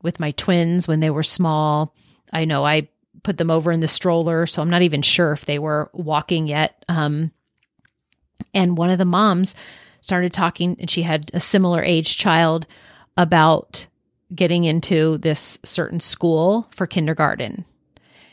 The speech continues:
And I really was like, um, "I didn't even know that you needed to do that now." And I, I could tell, like, the, the anxiety and the rush kind of coming up in my body. I remember I can picture the bench that we were sitting on.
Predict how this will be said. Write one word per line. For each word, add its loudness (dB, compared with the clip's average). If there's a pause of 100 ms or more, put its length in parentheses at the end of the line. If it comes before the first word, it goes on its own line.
(160)
And 4
I 4
really 4
was -2
like, -6 (760)
um, 0
"I -2
didn't 2
even 2
know -2 (240)
that -4
you -2 (140)
needed -2
to -10
do -4
that -8
now." -12 (640)
And 0
I, -2
I 0
could -4
tell, 2
like, 2
the, -2
the -2
anxiety 2
and 0
the -2
rush 2
kind -2
of -4
coming -2
up -2 (540)
in 4
my 4
body. 2
I 0
remember -2
I -2
can -10
picture -6
the -6
bench -4
that -4
we -4
were -4
sitting -2
on. -4